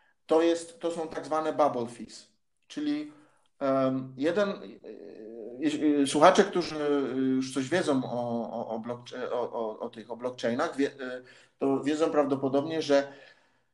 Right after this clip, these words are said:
e, na przykład w Ethereum, jeżeli ja chcę przesłać komuś tokena jakiegoś, to ja, e, żeby zapłacić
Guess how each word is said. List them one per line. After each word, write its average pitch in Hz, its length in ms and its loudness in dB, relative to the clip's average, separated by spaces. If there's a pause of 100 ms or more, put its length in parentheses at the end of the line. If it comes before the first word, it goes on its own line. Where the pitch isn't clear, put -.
(140)
e, 127 120 -4
na 139 100 4
przykład 143 440 2
w 123 120 -6
Ethereum, 160 680 0
jeżeli 139 320 -4
ja 160 140 4
chcę 170 180 -6
przesłać 165 440 -4
komuś 147 300 -6
tokena 135 600 -2
jakiegoś, 131 520 -6 (300)
to 135 100 -2
ja, 165 300 4 (200)
e, 131 40 -2
żeby 131 240 -6
zapłacić 143 800 -4